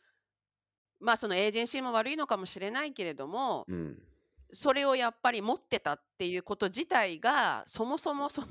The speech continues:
Speaker 1: の、やっぱ取締役、ま、そのね、トッ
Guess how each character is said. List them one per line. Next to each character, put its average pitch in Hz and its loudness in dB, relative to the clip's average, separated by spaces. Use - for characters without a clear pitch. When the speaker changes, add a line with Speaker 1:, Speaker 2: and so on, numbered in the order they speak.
Speaker 1:
の、 214 -2
や 202 -4
っ - -20
ぱ 190 -2
取 202 -2
締 202 -2
役、 208 -2
ま、 185 0
そ 170 -6
の 165 -4
ね、 190 -2
ト 226 4
ッ - -2